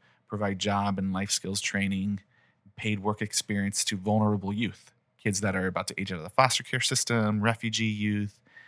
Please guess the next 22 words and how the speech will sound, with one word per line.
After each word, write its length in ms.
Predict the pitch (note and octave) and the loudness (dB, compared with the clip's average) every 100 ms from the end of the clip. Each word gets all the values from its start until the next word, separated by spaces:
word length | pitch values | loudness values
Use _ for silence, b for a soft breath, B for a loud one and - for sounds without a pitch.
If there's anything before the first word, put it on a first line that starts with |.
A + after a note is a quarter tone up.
| B B _ | B B _
and 500 | A2 G#2 G2 G2 G2 | 0 2 2 2 4
young 180 | G#2+ G#2+ | 2 4
people 240 | A2+ G#2 | 2 2
who 100 | G2+ | 2
are 80 | G2 | 0
just 240 | F#2 - - | 0 -2 0
at 180 | G2+ - | -2 -2
risk 280 | G2+ - | -6 -6
of 80 | F#2+ | -8
homelessness. 800 | - F2 F2 - F2 F2+ - - _ _ _ _ _ - | -12 -14 -6 -6 -4 -2 -2 -2 _ _ _ _ _ -6
They 280 | G2+ F#2 | -2 -2
come 240 | F#2+ G#2+ F#2+ | -2 0 0
and 100 | F2+ | 0
they 60 | |
work 240 | F2 A#2 - | 2 0 2
here, 440 | A#2 G2+ G2+ G2+ _ _ _ _ | -2 0 0 -4 _ _ _ _
and 280 | G2+ F#2+ F#2+ | -8 -8 -6
they 100 | F#2+ | -4
learn 280 | F#2+ F#2+ F#2 | -2 -2 -2
transferable 640 | - F#2+ - F#2+ F#2 F2+ | -2 -2 -4 -2 -2 -4
job 300 | - C2+ D#2 | -8 -8 -4
skills. 500 | - - D#2 D2 - | -4 -6 -10 -6 -8